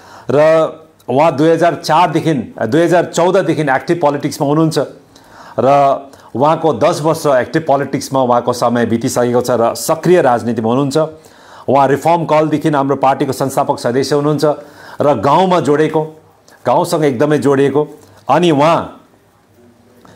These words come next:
एकजना क्रिस्चियन भएको कारणले गर्दाखेरि, अ, उहाँ अति नै धार्मिक विचार सोच राख्नुभएको, अ, युवा हुनुहुन्छ, यङ हुनुहुन्छ।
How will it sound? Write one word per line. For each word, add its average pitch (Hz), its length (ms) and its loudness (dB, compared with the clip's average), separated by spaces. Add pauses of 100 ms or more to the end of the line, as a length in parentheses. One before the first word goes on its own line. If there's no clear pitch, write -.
(100)
एकजना 156 340 2
क्रिस्चियन 165 380 0
भएको 135 240 2
कारणले 143 420 2
गर्दाखेरि, 123 680 -2 (340)
अ, 104 440 2 (120)
उहाँ 120 460 2
अति 170 220 -2
नै 175 100 0
धार्मिक 127 520 0
विचार 135 420 0
सोच 135 360 -2
राख्नुभएको, 127 720 0 (440)
अ, 110 300 2
युवा 113 300 0
हुनुहुन्छ, 139 380 0
यङ 131 360 0
हुनुहुन्छ। 139 320 -2